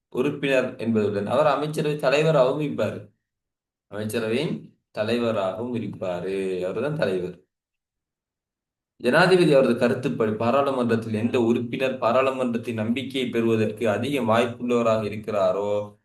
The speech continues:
அந்த உறுப்பினரை பிரதமராக நியமித்தல்.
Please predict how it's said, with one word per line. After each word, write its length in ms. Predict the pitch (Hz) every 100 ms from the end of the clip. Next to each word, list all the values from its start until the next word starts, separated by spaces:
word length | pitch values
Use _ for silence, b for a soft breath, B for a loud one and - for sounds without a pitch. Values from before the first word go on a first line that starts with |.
| _
அந்த 220 | 107 117
உறுப்பினரை 560 | 120 147 156 143 110 123
பிரதமராக 600 | 123 120 123 113 101 123
நியமித்தல். 1120 | 117 113 101 - 85 107 104 101 95 87 -